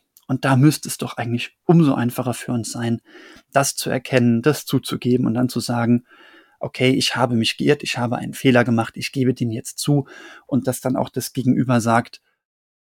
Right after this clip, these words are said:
"Du, kein Problem, war eh halb so schlimm und, ähm, finde ich klasse, wie du damit umgehst. Lass uns jetzt nach einer Lösung suchen." Und gleichzeitig wissen wir, dass, ähm, dass es so viele kleine Dinge gibt, die uns aufmuntern können.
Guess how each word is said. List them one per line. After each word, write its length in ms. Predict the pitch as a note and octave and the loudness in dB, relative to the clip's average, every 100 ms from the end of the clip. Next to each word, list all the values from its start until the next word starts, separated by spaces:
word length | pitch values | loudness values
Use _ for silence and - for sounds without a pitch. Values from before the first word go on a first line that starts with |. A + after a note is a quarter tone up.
| _ _ _ - | _ _ _ -6
"Du, 300 | - E3 D#3+ - | 2 2 0 -6
kein 200 | C#3+ D#3 | -2 -2
Problem, 440 | - G3+ C#4 C3+ _ _ - | 0 2 4 2 _ _ 2
war 200 | E3 G#3+ | 2 4
eh 120 | A3 | 2
halb 180 | F#3+ F#3+ | 2 0
so 140 | F#3 | 0
schlimm 360 | F3+ F3+ F3+ F3 | 0 2 2 2
und, 360 | D3+ D3+ - - | 0 0 0 2
ähm, 280 | D3 C#3+ - _ | 2 2 -4 _
finde 220 | - E3 C#3+ | -2 0 0
ich 100 | - | -2
klasse, 300 | D#3+ D#3 C#3 | -2 0 0
wie 80 | |
du 80 | C3+ | 0
damit 240 | C3 B2+ - | 0 0 0
umgehst. 540 | D3 C#3 C#3 - - - _ _ | 0 4 4 4 -8 -20 _ _
Lass 200 | C3+ - | -2 0
uns 120 | - | -4
jetzt 180 | - - | -4 -4
nach 140 | D3 | -4
einer 120 | B2+ A2+ | 0 4
Lösung 320 | A#2 B2+ A#2 | 4 6 4
suchen." 360 | B2 - A2+ - - - - _ _ _ _ _ _ _ _ _ | 2 0 0 -2 -20 -20 -20 _ _ _ _ _ _ _ _ _
Und 220 | - F#3+ | 2 4
gleichzeitig 500 | D3 C3+ - A#2+ A2+ | 4 2 2 0 0
wissen 300 | B2 A2+ A#2+ | -2 0 0
wir, 160 | A2 A2 | 2 0
dass, 400 | - A#2+ - - - | 0 -6 -8 -10 -10
ähm, 400 | - - - - _ _ _ _ _ _ - | -10 -10 -12 -16 _ _ _ _ _ _ 2
dass 140 | G#3 | 4
es 100 | B3 | 4
so 80 | C4+ | 4
viele 260 | E4 E4+ | 4 6
kleine 280 | - C3+ A#2+ | 4 4 2
Dinge 220 | A2 A#2+ | 2 2
gibt, 320 | A2+ B2 - C#4+ | 2 0 -2 2
die 60 | |
uns 120 | C#4 | 2
aufmuntern 500 | - - - - - | 2 -8 -6 -6 -8
können. 280 | - - - | -12 -12 -14